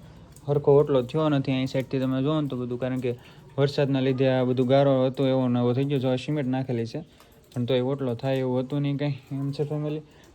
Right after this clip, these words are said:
તો કાંઈ નહીં, આપણે ઘડીક ખમીને પછી પાછા નીકળીએ. તો ફેમિલી જો, પાછા ઘરેથી વરસાદના આવી ગયા છે પાછા દુકાને, અને વરસાદ રહી ગયો છે, પણ, અ, લાઇટ, હું કહું, સોરી, પંખો બંધ રાખ્યો છે, કેમ કે ઠંડુ વાતાવરણ થઈ ગયું છે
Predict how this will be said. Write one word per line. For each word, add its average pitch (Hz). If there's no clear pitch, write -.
તો 131
કાંઈ 151
નહીં, 160
આપણે 147
ઘડીક 139
ખમીને 151
પછી 139
પાછા 131
નીકળીએ. -
તો 233
ફેમિલી 247
જો, 247
પાછા 233
ઘરેથી 220
વરસાદના 196
આવી 185
ગયા 180
છે 175
પાછા 160
દુકાને, 185
અને 151
વરસાદ 160
રહી 170
ગયો 202
છે, 160
પણ, 151
અ, 131
લાઇટ, 151
હું 160
કહું, 151
સોરી, 170
પંખો 160
બંધ 165
રાખ્યો 156
છે, 147
કેમ 139
કે 127
ઠંડુ 156
વાતાવરણ 160
થઈ 170
ગયું 185
છે 190